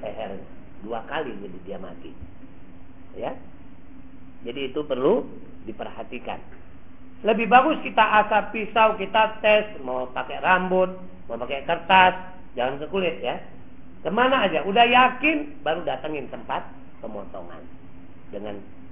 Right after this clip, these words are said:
pisau di tangan. Jangan sudah hewannya terbujur, mau sapi, mau kambing, masih cari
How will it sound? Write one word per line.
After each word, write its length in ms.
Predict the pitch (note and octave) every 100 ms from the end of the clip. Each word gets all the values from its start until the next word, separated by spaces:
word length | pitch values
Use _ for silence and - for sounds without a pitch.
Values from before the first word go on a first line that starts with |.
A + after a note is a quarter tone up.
| - - -
pisau 320 | A#2 - G#2+
di 80 | F#2+ -
tangan. 320 | E2 E2 - - - - - - - - - - G#2+
Jangan 240 | A#2 C3 C3
sudah 220 | C#3+ C#3+ C#3 C#3
hewannya 400 | C3+ C3 C3 C3 C3
terbujur, 560 | B2+ C3 B2 B2+ C3
mau 160 | B2 A#2+ C#3
sapi, 240 | A#2+ C3
mau 160 | B2 A#2
kambing, 320 | A#2+ B2 C#3
masih 320 | A#2+ - A#2
cari 240 | A2 A2+